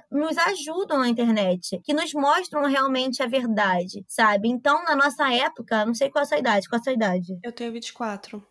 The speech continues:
Speaker 1: Vinte e quatro, tem vinte e três também, mesma época.
Speaker 2: É.
Speaker 1: Na nossa época, não tinha ninguém pra nos ajudar. Então, a gente sempre achou que a gente realmente tinha que ter o padrão, porque a gente só via pessoas maravilhosas na televisão, pessoas com corpos perfeitos, entre aspas,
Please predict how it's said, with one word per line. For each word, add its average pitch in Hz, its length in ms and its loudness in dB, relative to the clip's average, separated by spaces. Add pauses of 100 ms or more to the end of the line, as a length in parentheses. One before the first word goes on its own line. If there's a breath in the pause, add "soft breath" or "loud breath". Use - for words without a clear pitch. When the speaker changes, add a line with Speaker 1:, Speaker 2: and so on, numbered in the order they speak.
(140)
Speaker 1:
Vinte 240 180 0
e - 40 -20
quatro, 220 260 2
tem 330 160 -6
vinte 415 200 -4
e - 40 -6
três 226 360 2
também, 220 340 2
mesma 240 300 -2
época. 180 440 0
Speaker 2:
É. 262 240 -6 (240 loud breath)
Speaker 1:
Na 262 120 2
nossa 320 320 2
época, 330 340 -2
não 381 140 -4
tinha 392 480 -2
ninguém 269 360 2
pra 247 160 -2
nos 240 140 2
ajudar. 220 500 -2 (300 soft breath)
Então, 285 500 2
a 302 60 4
gente 285 240 0
sempre 320 320 -4
achou 302 460 0 (280 loud breath)
que 294 100 0
a 294 60 6
gente 285 220 -2
realmente 269 440 0
tinha 269 140 0
que 247 80 -8
ter 254 100 2
o 233 80 0
padrão, 247 480 0
porque 381 240 -2
a 370 80 2
gente 359 180 -6
só 320 180 -2
via 320 180 -4
pessoas 277 480 0
maravilhosas 247 720 2
na 349 140 -6
televisão, 240 760 -2 (320 soft breath)
pessoas 269 480 4
com 269 140 -4
corpos 254 420 -2 (120)
perfeitos, 294 800 0
entre 277 260 -2
aspas, 226 560 -2